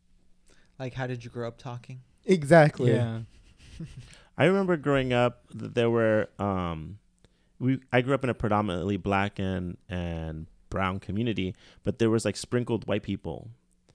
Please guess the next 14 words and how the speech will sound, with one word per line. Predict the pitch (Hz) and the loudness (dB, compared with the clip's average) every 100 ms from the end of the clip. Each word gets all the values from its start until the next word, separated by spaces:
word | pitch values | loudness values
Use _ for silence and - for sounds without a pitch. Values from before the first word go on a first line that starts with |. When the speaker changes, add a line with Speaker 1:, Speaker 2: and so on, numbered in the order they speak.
| _ - | _ -8
Speaker 4:
You | 123 | -2
know | 135 | 0
what | |
I | |
mean? | 135 | 0
Like, | 110 | 0
that | 104 95 | -2 -2
one | 113 107 | -2 -4
poor | - 110 | -4 -4
white | 95 95 - | -2 -4 -4
family. | 87 80 67 - - - - - | -8 -8 -12 -14 -18 -16 -12 -6
And | 117 - | -4 0
so, | 117 113 107 107 - | 4 6 4 2 -4
um, | 104 104 95 87 101 | -4 -2 -4 -6 -12